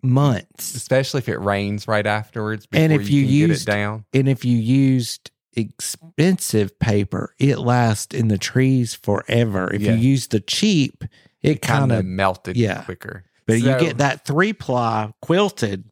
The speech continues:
Speaker 2: Oh, I mean, I can remember going and stocking up.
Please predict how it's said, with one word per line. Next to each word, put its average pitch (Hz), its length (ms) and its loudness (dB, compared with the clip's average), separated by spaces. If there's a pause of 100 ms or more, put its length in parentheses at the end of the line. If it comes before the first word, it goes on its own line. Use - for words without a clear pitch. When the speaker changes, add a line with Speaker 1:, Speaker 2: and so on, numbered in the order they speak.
Speaker 2:
Oh, 330 960 2
I 120 80 0
mean, 127 260 0
I 165 280 2
can 185 280 -6
remember 120 880 0 (260)
going 135 540 2
and 107 240 -4 (140)
stocking 120 880 0 (120)
up. 110 360 0